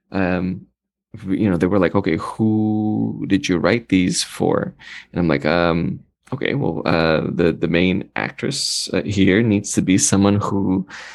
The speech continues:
is, is, like, uh, both amazing at, like, uh, pulling levity out of a, a dark moment, and then also, like,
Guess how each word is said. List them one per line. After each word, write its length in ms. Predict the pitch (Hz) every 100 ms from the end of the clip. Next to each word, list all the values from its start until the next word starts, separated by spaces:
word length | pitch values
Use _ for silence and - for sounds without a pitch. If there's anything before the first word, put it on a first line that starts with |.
| - _
is, 420 | - 92 82 82 -
is, 240 | 90 90
like, 280 | 87 78 -
uh, 320 | 78 73 73 - - - -
both 600 | - 90 98 - - -
amazing 720 | 98 92 92 95 95 95 90 -
at, 320 | 76 80 69
like, 360 | 95 78 76 - _ _ _ - 90
uh, 160 | 82 -
pulling 320 | - 104 90
levity 400 | 80 87 120 123 -
out 180 | 107 101
of 160 | 98
a, 260 | 98 85 80 -
a 140 | 80 -
dark 400 | - 87 110 98
moment, 500 | 80 107 151 190 -
and 160 | 107 110
then 80 | 104
also, 680 | 90 95 - 107 101 101 92 - - - -
like, 360 | 90 92 -